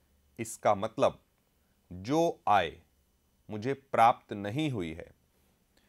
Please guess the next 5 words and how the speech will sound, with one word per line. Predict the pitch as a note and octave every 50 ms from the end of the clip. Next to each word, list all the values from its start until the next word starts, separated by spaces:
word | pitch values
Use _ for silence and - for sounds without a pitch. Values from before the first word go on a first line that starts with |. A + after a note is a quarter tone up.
| _ _ _ _ -
वह | E2+ F#2 G2+ A2+ A2 - -
आय | G#2 A2 G2+ F2+ E2+ F#2 A#2 _ _ _ _ _ _ _ _ _ _ _ _ _ _ _ _ _ _ _ _ _ _ _ _ _ _ _ _ _ _ _ _ _ _ _ _ _ _ _ _ _
उपार्जित | - G2+ - A2+ G2+ F#2+ F2 G2 G2 - _ _
आय | E2+ D#2+ D2+ D#2 D#2 -
है। | _ D#2+ -